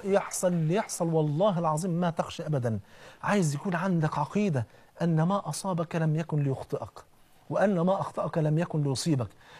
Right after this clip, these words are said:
واعلم أن الأمة لو اجتمعت على أن ينفعوك بشيء فلن ينفعوك إلا بشيء قد كتبه الله لك، ولو اجتمعت على أن يضروك بشيء فلن يضروك إلا بشيء قد كتبه الله عليك،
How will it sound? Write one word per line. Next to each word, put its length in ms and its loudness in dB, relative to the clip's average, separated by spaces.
واعلم 460 4
أن 180 2
الأمة 540 -2
لو 220 2
اجتمعت 680 2
على 240 4
أن 80 0
ينفعوك 400 0
بشيء 300 -6
فلن 320 8
ينفعوك 400 2
إلا 220 2
بشيء 380 0
قد 140 4
كتبه 380 4
الله 300 4
لك، 240 -8
ولو 220 6
اجتمعت 580 2
على 220 6
أن 180 2
يضروك 360 2
بشيء 260 2
فلن 380 6
يضروك 360 2
إلا 220 4
بشيء 380 0
قد 140 6
كتبه 480 4
الله 420 4
عليك، 360 6